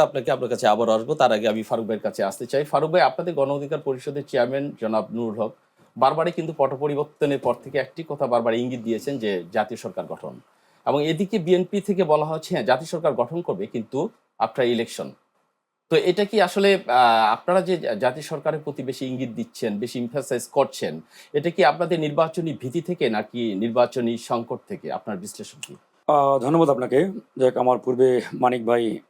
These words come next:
Speaker 2: বিএনপির রাজশাহী ছয় আসনের বিএনপির দলীয় প্রার্থী ছিলেন, উনি খুব চমৎকারভাবে বলেছেন। তবে একটা বিষয় দেখুন, এই যে দু হাজার চব্বিশ সালের জুলাই আগস্ট বিপ্লব,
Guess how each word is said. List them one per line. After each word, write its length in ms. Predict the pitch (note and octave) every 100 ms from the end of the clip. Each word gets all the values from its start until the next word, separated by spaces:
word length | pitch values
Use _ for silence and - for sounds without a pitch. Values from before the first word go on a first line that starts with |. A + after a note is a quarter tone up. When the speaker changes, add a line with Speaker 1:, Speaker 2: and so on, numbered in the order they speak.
| _ -
Speaker 2:
বিএনপির 580 | C3 A2+ A2 A2+ G2 G2+ _ _ - _ _ _ _ -
রাজশাহী 320 | D3 C#3 D3
ছয় 360 | C#3+ C#3+ C#3+ C3+
আসনের 580 | C3 C#3 C3+ B2 - - _ _ _ _ _ _ _ -
বিএনপির 400 | B2+ B2+ A#2+ B2
দলীয় 200 | A#2+ A#2+
প্রার্থী 280 | A#2+ A#2 -
ছিলেন, 300 | - A#2 D#3+ - -
উনি 120 | A#2
খুব 180 | A2 G#2
চমৎকারভাবে 500 | - B2 G#2 C3 C#3
বলেছেন। 400 | B2 A#2+ - D3+ - _ _ - - - -
তবে 140 | F3+
একটা 160 | F#3+ G#3+
বিষয় 180 | G#3+ A#3
দেখুন, 440 | G3 F#3+ C#3+ D3 -
এই 120 | F3
যে 220 | D#3+ F3+
দু 140 | D#3+ D#3+
হাজার 160 | D#3
চব্বিশ 320 | D3+ D3+ D3
সালের 260 | - D3 C#3+
জুলাই 280 | B2+ C#3 C#3
আগস্ট 260 | C3 C3 -
বিপ্লব, 420 | C3 C3 B2+ B2